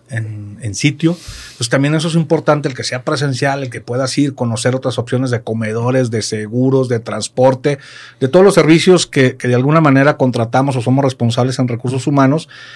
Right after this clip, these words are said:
y que ahí va a haber opciones con las cuales, eh, dialogar en vivo,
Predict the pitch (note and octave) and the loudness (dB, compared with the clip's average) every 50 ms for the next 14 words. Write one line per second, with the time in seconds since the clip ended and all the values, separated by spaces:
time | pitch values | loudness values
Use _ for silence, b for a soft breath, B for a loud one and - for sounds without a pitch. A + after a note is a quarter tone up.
0 | B B B - D3 C3+ B2+ - C#3 C#3 D3+ E3 E3 E3 D#3+ E3+ F3 E3+ - - | B B B 0 0 0 0 0 0 2 4 6 6 6 6 6 4 4 4 6
1 | D#3+ D3+ D3+ D#3 E3+ - - C#3+ A#2+ A2+ A2 - - - B2+ B2+ C#3 C#3+ C#3 - | 6 6 6 4 2 0 2 0 0 0 0 -2 0 2 2 4 4 2 2 0
2 | - - C3 A#2+ A#2 A2+ A#2 B2 A#2 A#2+ A#2+ A#2+ A2+ B2 B2+ C3+ C#3+ D3 C#3 C3 | -2 -2 -2 -2 -2 0 0 0 2 2 2 2 4 4 4 4 4 4 4 4
3 | B2+ C3 C#3 D3 D3 C#3 C#3+ D3 D3 D3 | 4 6 6 6 6 6 6 6 4 4